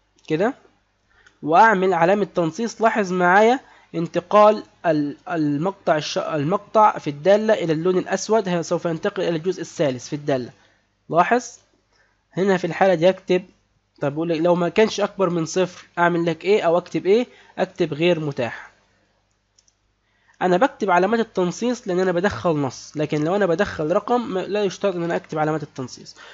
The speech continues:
وأضغط Enter. أهو قال لي متاح لأنه الكمية كانت أكبر من خمسة وعشرين. طب تعالى نعمل أوتو فيل. قال لي متاح فعلا أكبر من صفر،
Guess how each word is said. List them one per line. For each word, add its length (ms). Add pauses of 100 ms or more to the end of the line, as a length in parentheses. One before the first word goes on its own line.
(180)
وأضغط 380
Enter. 340 (720)
أهو 260 (380)
قال 180
لي 60
متاح 500
لأنه 240
الكمية 400
كانت 180
أكبر 240
من 100
خمسة 300
وعشرين. 300 (300)
طب 160
تعالى 160
نعمل 260
أوتو 200
فيل. 300 (2000)
قال 140
لي 60
متاح 380
فعلا 340
أكبر 220
من 120
صفر، 360